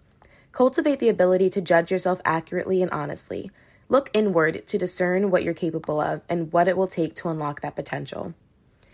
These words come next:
Now, the reason why I wanted to talk about this was for two things, because number one, taking a self-assessment, um, and, you know, just increasing your self-awareness,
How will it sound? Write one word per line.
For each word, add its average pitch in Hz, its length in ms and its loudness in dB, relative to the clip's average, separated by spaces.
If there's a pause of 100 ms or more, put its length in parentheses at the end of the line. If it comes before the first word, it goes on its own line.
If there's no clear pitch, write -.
(340)
Now, 220 340 4
the 214 120 -4
reason 269 220 0
why 359 140 2
I 320 40 2
wanted 220 240 0
to - 80 -12
talk 170 220 -2
about 165 240 0
this 165 260 0
was 165 300 2
for 170 120 -4
two 190 180 -4
things, - 340 -6
because 190 540 2 (480)
number 254 200 6
one, 202 460 4
taking 302 300 -2
a 311 40 0
self-assessment, 180 840 -2 (440)
um, 175 580 2 (180)
and, 190 240 2
you 196 60 2
know, 175 120 2
just 180 180 0
increasing 202 500 0
your 185 100 2
self-awareness, 180 800 0